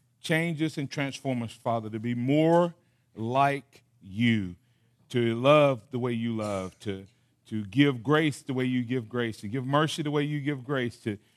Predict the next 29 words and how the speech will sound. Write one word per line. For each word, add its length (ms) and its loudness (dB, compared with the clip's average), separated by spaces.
to 80 0
walk 420 4
in, 300 -4
in 120 -6
a 100 -4
heart 340 0
and 80 -8
a 40 -4
mind 300 -2
of 160 -6
forgiveness 720 -2
and, 220 -6
and 100 -8
to 60 -8
be 160 -2
kind 580 -2
and 200 -2
gentle. 580 -2
And 80 -14
Father, 480 0
as 160 -12
we 80 0
move 340 -2
into 340 -6
the 120 -8
next 560 -8
trait 300 0
and 120 -18
characteristic 640 -6